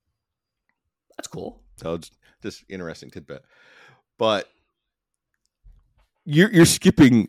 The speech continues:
Speaker 2: an entire plot dump that we get from Lynch. Like, this is the point where Lynch goes, "I gave you my, my vision. You want a climactic ending episode. I'm gonna give you an episode where you can stop watching before I give you my version of an ending."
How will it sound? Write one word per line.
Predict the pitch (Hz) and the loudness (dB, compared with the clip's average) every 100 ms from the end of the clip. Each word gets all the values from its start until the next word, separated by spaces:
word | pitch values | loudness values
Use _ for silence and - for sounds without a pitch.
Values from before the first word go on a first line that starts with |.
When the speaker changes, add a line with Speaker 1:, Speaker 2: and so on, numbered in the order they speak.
| - | -2
Speaker 2:
an | 113 | 2
entire | 110 104 - 131 135 139 131 | 2 0 0 4 4 4 0
plot | - - 151 - 123 | -6 -6 -6 -4 -4
dump | 110 101 - - | -2 -4 -10 -4
that | 117 | -4
we | 110 113 | -2 -4
get | 110 - 120 - | -4 0 0 0
from | - 104 | -2 -2
Lynch. | 104 107 82 - - - _ _ _ _ | 0 0 -2 -8 -14 -16 _ _ _ _
Like, | 107 107 95 | 0 0 2
this | 135 143 | 2 2
is | 208 | 0
the | |
point | 156 147 131 | 2 2 2
where | 123 | 2
Lynch | 113 123 - | 0 0 2
goes, | 117 104 - _ | 2 2 -4 _
"I | 92 | -14
gave | 87 107 110 | -4 -2 -2
you | 104 | -4
my, | 107 101 90 | -2 -2 -2
my | 85 | -4
vision. | 92 139 143 139 123 - - 104 | 0 0 2 0 -4 -12 -20 -10
You | 104 107 | -4 -2
want | 107 104 | 0 0
a | 90 87 - | 0 -4 -8
climactic | - 107 101 110 107 - 110 _ _ _ - | -4 0 2 2 2 0 -8 _ _ _ -2
ending | 113 113 104 | 0 0 -2
episode. | 98 101 - 95 95 87 | -4 -4 -2 0 2 0
I'm | 101 | -2
gonna | 101 | -2
give | 92 101 | -2 -2
you | |
an | 92 | -2
episode | 95 - 101 90 | -4 -2 -2 -2
where | |
you | 90 | -4
can | 101 87 | -6 -8
stop | - 113 - | -6 -6 -4
watching | 90 82 85 80 85 | -6 -6 -8 -12 -14
before | 92 104 95 | -10 -6 -2
I | 95 | -2
give | 117 101 | -2 -6
you | 98 95 | -8 -8
my | 92 90 95 | -4 -4 -4
version | 92 87 85 | -6 -6 -8
of | 82 | -8
an | 76 | -10
ending." | 76 - | -10 -14